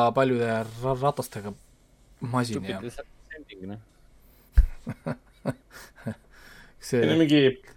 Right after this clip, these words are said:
Speaker 3: paha tegelane nimega Strand. Ma ei tea, kes see on.
Speaker 2: Raiko
Speaker 1: Aa,
Speaker 2: peaks teadma.
Speaker 1: ei tea. Ma ei tea Strandi.
Speaker 2: Raiko ei tea?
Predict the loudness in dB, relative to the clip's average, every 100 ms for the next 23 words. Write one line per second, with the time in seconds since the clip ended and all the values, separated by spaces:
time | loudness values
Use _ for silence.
0 | 6 8 8 4 4 4 2 0 -2 -4
1 | -6 0 0 0 -6 -14 -20 -20 -12 -8
2 | -6 -8 -10 -10 -10 -16 _ _ _ _
3 | _ _ _ -20 _ _ -20 _ _ _
4 | -20 -12 -8 -6 -8 -10 -12 -12 -12 -8
5 | -4 -2 -4 -6 _ _ _ _ _ _
6 | _ _ _ -20 -20 _ _ _ _ -2
7 | 0 0 -4 -6 -8 -12 -16 -16 -20 -20
8 | -20